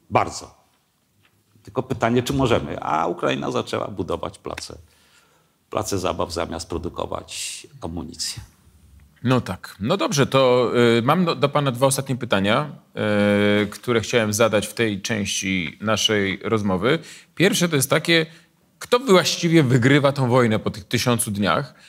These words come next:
Speaker 2: Ja, y, dzisiaj, y, czytałem taki, no, dosyć właśnie prowokujący do dyskusji wpis Jarosława Wolskiego, którego obaj znamy, na Twitterze,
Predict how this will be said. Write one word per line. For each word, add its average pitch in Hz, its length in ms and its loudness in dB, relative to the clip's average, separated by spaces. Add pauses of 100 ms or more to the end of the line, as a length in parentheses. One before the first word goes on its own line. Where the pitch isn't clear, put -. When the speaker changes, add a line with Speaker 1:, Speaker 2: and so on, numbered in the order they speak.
(220)
Speaker 2:
Ja, 139 500 4 (280)
y, 113 40 2
dzisiaj, 117 680 0 (500)
y, 101 100 -2
czytałem 107 1040 0
taki, 208 240 -4
no, 170 160 0
dosyć 160 340 -4
właśnie 139 240 -2
prowokujący 139 580 -2
do 117 100 -4
dyskusji 110 460 -6
wpis 117 220 -6
Jarosława 110 400 0
Wolskiego, 104 540 0
którego 101 380 -8
obaj 95 220 -2
znamy, 95 380 -4 (440)
na 113 120 -2
Twitterze, 110 600 0